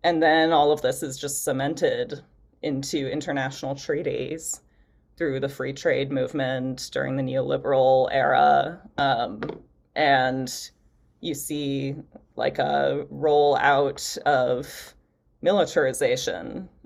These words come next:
and, you know, borders and policing and prisons and, like, all of these, you know, more militarized technologies of the state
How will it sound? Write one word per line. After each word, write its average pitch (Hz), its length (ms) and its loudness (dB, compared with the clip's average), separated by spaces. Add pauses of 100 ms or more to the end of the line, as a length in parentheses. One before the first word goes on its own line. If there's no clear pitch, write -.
and, 135 580 -2 (1400)
you 165 120 -2
know, 117 200 -2
borders 139 960 6
and 139 600 -2 (300)
policing 147 800 2
and 131 200 -6
prisons 143 680 2
and, 139 380 -2
like, 123 320 0
all 143 280 0
of 143 160 0
these, 135 800 -6 (640)
you 180 120 -2
know, 131 360 2 (320)
more 139 400 -2
militarized 139 800 0
technologies 135 680 -4
of 120 100 -8
the 113 60 -10
state - 840 -10